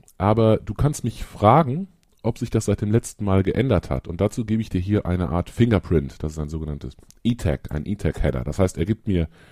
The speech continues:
eine Antwort und sagt dabei, ähm, als E-Tag liefere ich dir außerdem mit siebenundvierzig dreizehn.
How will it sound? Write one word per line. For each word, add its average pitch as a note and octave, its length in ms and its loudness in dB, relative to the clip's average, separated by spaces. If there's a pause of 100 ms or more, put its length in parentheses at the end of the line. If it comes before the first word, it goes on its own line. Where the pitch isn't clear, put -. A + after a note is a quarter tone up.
(280)
eine E2 200 4
Antwort G#2 480 0
und G#2+ 80 -6
sagt G#2+ 260 2
dabei, G#2+ 340 4 (680)
ähm, E2 480 2 (440)
als - 200 4
E-Tag - 400 2
liefere A2 280 2
ich G2+ 100 2
dir - 160 2
außerdem F#2+ 300 0
mit F2+ 140 0
siebenundvierzig F#2 580 -4 (180)
dreizehn. E3 500 4